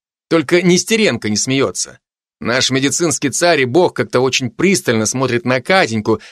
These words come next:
которая улыбается Кутергину. «Дай ко мне эту красавицу», говорит Сан Саныч. «Медицина!» возмущается Кутергин. «Ты опять беспредел творишь! Вот не дам и все, видишь, как ей со мной хорошо!»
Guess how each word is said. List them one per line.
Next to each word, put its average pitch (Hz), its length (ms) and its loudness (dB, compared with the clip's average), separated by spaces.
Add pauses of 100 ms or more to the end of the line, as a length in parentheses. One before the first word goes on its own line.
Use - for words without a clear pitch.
(120)
которая 139 500 0
улыбается 151 800 2
Кутергину. 135 760 -2 (1160)
«Дай 240 300 4
ко 139 140 0
мне 139 240 2
эту 123 160 -4
красавицу», 113 760 -2 (120)
говорит 107 400 0
Сан 110 200 -4
Саныч. 92 540 -8 (480)
«Медицина!» 143 1200 2
возмущается 104 640 -4
Кутергин. 101 560 -6
«Ты 240 140 4
опять 240 400 2
беспредел 147 580 0
творишь! 113 560 -2 (140)
Вот 247 220 2
не 302 100 4
дам 277 260 2
и 160 40 0
все, 139 260 0
видишь, 247 300 0
как - 240 -2 (280)
ей 233 220 2
со 208 160 -2
мной 196 200 2
хорошо!» 208 680 0